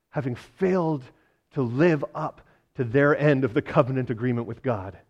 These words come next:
that he would be their God and they would be his people. They were living in the darkness. But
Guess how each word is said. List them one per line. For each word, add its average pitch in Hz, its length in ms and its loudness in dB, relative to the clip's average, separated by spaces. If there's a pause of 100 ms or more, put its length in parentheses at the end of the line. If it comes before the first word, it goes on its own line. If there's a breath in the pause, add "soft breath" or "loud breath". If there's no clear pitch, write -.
(580)
that - 140 -8
he 170 200 -4
would 156 160 2
be 139 140 0
their 123 160 -2
God 113 480 -2
and 120 160 -8
they 127 140 0
would 117 160 -4
be 113 80 -10
his 104 160 -8
people. - 480 -14 (680)
They 131 220 2
were 139 160 2
living 123 560 0 (800)
in 139 160 -8
the 113 80 -6
darkness. 110 540 -8 (3000)
But 117 140 -10